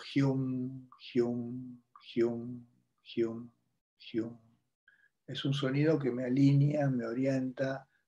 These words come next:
me unifica, y me quedo atento a encontrar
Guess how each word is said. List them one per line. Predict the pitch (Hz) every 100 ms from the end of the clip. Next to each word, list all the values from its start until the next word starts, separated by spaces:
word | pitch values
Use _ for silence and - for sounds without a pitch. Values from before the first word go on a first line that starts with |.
| -
me | 123 120
unifica, | 120 110 - 127 - 120 120 - _ _ - _ _ _ _ _ _ -
y | 135
me | 135
quedo | 131 151 156
atento | 143 147 143 139 139 151 165 - _ _ _ _ _ _ _
a | - 135 139 - -
encontrar | 135 123 131 123 131 135 139 143 -